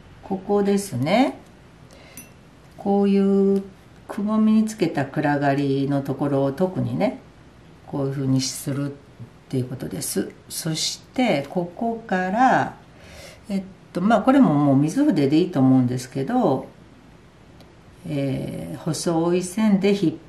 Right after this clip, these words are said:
張る。そうすると、まあ、不揃いにしてください。あんまりこう規則的にやっちゃうとまずいので、これでね、あの、ちょっとギャザーっぽくなりますね。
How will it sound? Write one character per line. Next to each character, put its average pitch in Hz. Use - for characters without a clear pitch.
張 147
る。 123
そ -
う 214
す -
る 214
と、 226
ま 202
あ、 196
不 240
揃 349
い 170
に 147
し -
て 156
く 156
だ 156
さ 185
い。 170
あ 190
ん 220
ま 226
り 220
こ 220
う -
規 214
則 240
的 247
に 240
や 233
っ 226
ち 220
ゃ 165
う 135
と 131
ま 135
ず 156
い 139
の 117
で、 143
こ 226
れ 233
で 226
ね、 226
あ 180
の、 170
ち 180
ょ -
っ -
と 143
ギ 151
ャ 156
ザ 160
ー -
っ 160
ぽ 160
く 120
な 113
り 113
ま 117
す 135
ね。 190